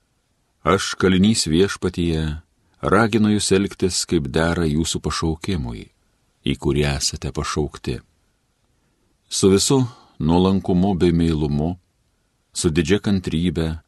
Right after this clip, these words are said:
palaikykite tarpusavio meilę, uoliai sergėkite dvasios vienybę taikos ryšiais. Vienas kūnas ir viena dvasia, kaip ir esate pašaukti į vieną savo pašaukimo viltį.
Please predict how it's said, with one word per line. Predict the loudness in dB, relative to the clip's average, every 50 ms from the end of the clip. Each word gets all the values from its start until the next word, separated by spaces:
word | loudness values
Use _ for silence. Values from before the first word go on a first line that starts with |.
| _ _ _ _ _ _ _ _
palaikykite | 2 4 4 4 4 2 -2 -2 -2 0 0 0 0
tarpusavio | 0 -2 -2 -2 -4 -2 0 0 0 2 2
meilę, | 2 0 0 0 0 0 0 0 -2 -2 -4 -6 -8 -12 _ _ _ _ _ _ _ _ _ _ _ _ 0
uoliai | 4 6 6 6 6 4 4 2
sergėkite | 2 0 0 2 2 0 0 0 -2 -2 -2 -4 -2 -2 -2
dvasios | -2 0 0 0 -2 -2 -2 -4 -6 -4 -4
vienybę | -4 -4 -4 -2 -2 -4 -4 -4 -4 -6 -6 -6 -8 -10 -12 _ -6
taikos | -4 -4 -4 -4 -6 -6 -6 -6 -6 -8
ryšiais. | -8 -8 -8 -6 -6 -6 -6 -6 -8 -10 -10 -10 -12 -12 -14 _ _ _ _ _ _ _ _ _ _ _ _ _ _ _ _ _ _ -4
Vienas | 0 2 4 4 4 2 0 -2 -2
kūnas | 0 2 2 2 2 2 0 -2 -4 -6 -4 -2 -2
ir | 0 2
viena | 2 2 2 2 0 0
dvasia, | -2 -2 -2 -2 -4 -6 -6 -4 -4 -4 -6 -8 -10 _ _ _ _ _ _ _ -2
kaip | -2 -2 -2
ir | -4 -4 -4
esate | -4 -4 -6 -6 -8 -6 -6
pašaukti | -6 -6 -4 -4 -4 -4 -6 -6 -6 -4 -4 -4
į | -4 -4 -4 -4 -2
vieną | 0 0 0 0 0 -2 -4
savo | -4 -4 -4 -4 -4 -4
pašaukimo | -6 -8 -6 -4 -4 -4 -4 -4 -4 -4 -2 -2 -2 -2
viltį. | -2 -4 -4 -4 -4 -6 -10 -14 -18 -18 -18